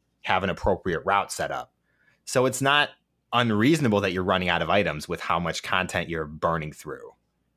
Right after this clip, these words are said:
So I think that's something that players need to keep in mind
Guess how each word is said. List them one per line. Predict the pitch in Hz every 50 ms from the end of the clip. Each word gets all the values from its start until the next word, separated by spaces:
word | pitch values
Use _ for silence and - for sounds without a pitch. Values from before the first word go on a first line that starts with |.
| _ _ _ _ _ _ _ _ _ _ -
So | - 110
I | 95
think | 92 - 107
that's | 95 101 90 -
something | - 92 82 90 87
that | 85 78 76 - _ _ -
players | - - 104 90 90 92 -
need | - 87 78
to | -
keep | - - - 85 -
in | 85 80
mind | 73 69 65 - - - -